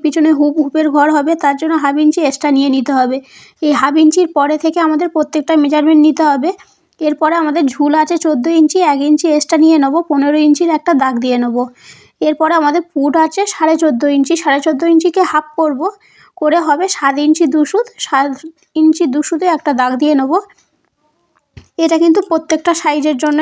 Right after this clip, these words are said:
এরকমইভাবে তৈরি করে নিতে হবে। এরপরে শোল্ডার ডাউন করব এক ইঞ্চি, আর এই দিক থেকে আড়াই ইঞ্চির একটা দাগ দিয়ে নেবো, দিয়ে স্কেল দিয়ে মিলিয়ে নেবো। এই পর্যন্ত কিন্তু প্রত্যেকটা সাইজের জন্য একই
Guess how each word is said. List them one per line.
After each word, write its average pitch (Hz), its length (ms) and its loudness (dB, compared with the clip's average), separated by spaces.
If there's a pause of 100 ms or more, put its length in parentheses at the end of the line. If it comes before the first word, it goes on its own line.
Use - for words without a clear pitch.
এরকমইভাবে 285 560 -2 (100)
তৈরি 285 240 0
করে 294 180 2
নিতে 294 200 -2
হবে। 294 180 0 (540)
এরপরে 302 380 0 (120)
শোল্ডার 294 400 0
ডাউন 330 180 2 (100)
করব 349 160 0 (200)
এক 262 80 -6 (100)
ইঞ্চি, 254 260 -10 (920)
আর 262 120 0 (120)
এই 285 80 -2 (100)
দিক 320 120 2 (100)
থেকে 359 260 -2
আড়াই 302 260 0
ইঞ্চির 330 320 0
একটা 302 220 -6
দাগ 277 200 -2
দিয়ে 339 200 0
নেবো, 302 180 0 (140)
দিয়ে 302 180 2 (160)
স্কেল 311 260 -2 (100)
দিয়ে 370 140 2 (180)
মিলিয়ে 269 400 2
নেবো। 247 220 -4 (960)
এই 320 200 2
পর্যন্ত 330 300 4 (100)
কিন্তু 311 240 2
প্রত্যেকটা 302 440 -2 (600)
সাইজের 294 420 0
জন্য 339 160 2 (180)
একই 285 160 -2